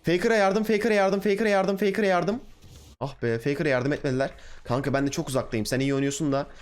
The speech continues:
Yani elimden geldiğince yetişmeye çalışıyorum Faker'a. Ama yapacak bir şey yok. Bu arada Faker kim diye soranlar olur. Bizim West'teki bir duomuzdu eskiden. Arada denk gelirdi. Bir maçta denk geldik. Oradan tanıştık ve Türkmüş kendisi. Akademi oyuncusu.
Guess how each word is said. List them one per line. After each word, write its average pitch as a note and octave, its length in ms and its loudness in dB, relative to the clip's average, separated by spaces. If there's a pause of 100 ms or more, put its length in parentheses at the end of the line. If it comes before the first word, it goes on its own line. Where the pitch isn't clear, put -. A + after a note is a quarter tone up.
(320)
Yani G#2+ 200 2
elimden C3 340 2
geldiğince C#3+ 460 2
yetişmeye C#3 260 -2
çalışıyorum A#2 360 -2
Faker'a. C3+ 420 -2 (560)
Ama C3 160 0
yapacak C3 320 -2
bir - 40 -14
şey F3+ 160 -4
yok. F3+ 80 -8 (240)
Bu D3+ 80 4
arada G#3 140 2
Faker F#3 420 0
kim F#3 200 -2
diye F#3 120 0
soranlar C3 320 0
olur. C#3 240 -2 (300)
Bizim E3 220 -2
West'teki F3 460 -2
bir F3+ 120 0
duomuzdu D3 420 2
eskiden. B2 480 -2 (140)
Arada A2 320 2
denk A2+ 180 -2
gelirdi. G#2 480 -2
Bir A#2+ 120 -2
maçta A#2+ 240 -2
denk A2+ 180 -2
geldik. G#2 260 -2
Oradan A2+ 260 0
tanıştık G#2 300 -4
ve A#2 120 0
Türkmüş A#2+ 340 -8
kendisi. F#2+ 420 -4
Akademi A#2 360 -2
oyuncusu. A#2+ 480 -4